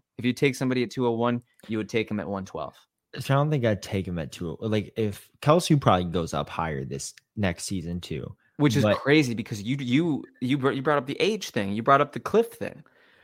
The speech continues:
Speaker 2: Yeah, he, he's gonna hit a cliff at some point. Like, someone's gonna get caught holding the bag.
Speaker 1: Right.
Speaker 2: If you get one more year, you're a genius. That's cool. But if I'm at the one twelve,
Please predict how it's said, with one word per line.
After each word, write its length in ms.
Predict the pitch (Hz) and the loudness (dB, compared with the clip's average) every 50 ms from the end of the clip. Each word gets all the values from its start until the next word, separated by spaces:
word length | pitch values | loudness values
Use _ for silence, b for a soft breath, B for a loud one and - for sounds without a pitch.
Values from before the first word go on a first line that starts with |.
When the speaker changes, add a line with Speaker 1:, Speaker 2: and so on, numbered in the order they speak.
| b | b
Speaker 2:
Yeah, 240 | - 170 180 117 - - | 8 8 8 8 8 6
he, 260 | 135 147 170 175 170 165 | 8 8 8 10 8 4
he's 240 | 147 - 240 208 | 4 4 2 4
gonna 180 | 180 202 196 175 | 6 6 6 6
hit 460 | 139 - - - 131 127 - - - _ | 4 2 2 4 4 4 4 2 -2 _
a 120 | - 104 107 | -6 -6 -6
cliff 340 | - - - 104 98 98 - _ | -6 -2 0 0 0 0 -4 _
at 200 | - 98 - 131 | -2 -2 -2 -2
some 280 | 117 - - 101 95 92 | -4 -2 -2 0 -2 -2
point. 260 | - - 73 65 - _ _ _ _ _ _ _ _ _ | -4 -8 -10 -12 -12 _ _ _ _ _ _ _ _ _
Like, 140 | - 123 113 | 0 2 4
someone's 280 | - 170 180 196 196 160 | 4 4 6 6 6 6
gonna 200 | 180 165 143 127 | 6 6 6 6
get 200 | 110 117 107 - | 4 2 2 0
caught 240 | - 98 71 52 | -2 -2 -2 0
holding 300 | 98 101 92 85 82 85 | -2 -2 -4 -4 -4 -6
the 60 | 82 80 | -6 -6
bag. 260 | - 62 50 - - _ _ _ _ _ _ | -6 -6 -8 -8 -12 _ _ _ _ _ _
Speaker 1:
Right. 200 | 131 120 107 - - _ _ _ _ _ _ _ _ _ _ _ | 2 2 2 0 -4 _ _ _ _ _ _ _ _ _ _ _
Speaker 2:
If 120 | 104 95 - | -10 -8 -6
you 100 | 101 101 | -6 -2
get 200 | 95 113 113 104 | 0 0 0 2
one 200 | 104 107 107 107 | 2 0 2 2
more 200 | 107 104 101 101 | 2 2 2 0
year, 340 | 101 92 95 95 90 85 82 80 | 0 0 0 -2 -2 -4 -8 -8
you're 160 | 101 92 87 | -6 -6 -6
a 40 | 87 | -6
genius. 560 | 82 - 87 82 80 76 69 69 - - - _ | -6 -6 -6 -6 -6 -6 -8 -8 -10 -12 -14 _
That's 140 | - - - | -12 -12 -12
cool. 320 | _ - 90 76 73 - b b b b b b b b _ | _ -8 -8 -8 -8 -10 b b b b b b b b _
But 100 | - 120 | 0 0
if 80 | 113 120 - | 0 2 0
I'm 180 | 117 117 139 147 | 0 2 4 4
at 120 | 156 151 | 4 4
the 80 | 147 151 | 4 4
one 260 | 135 123 123 123 123 | 4 4 4 2 2
twelve, 280 | 110 - 117 107 104 | 0 0 -2 -2 -2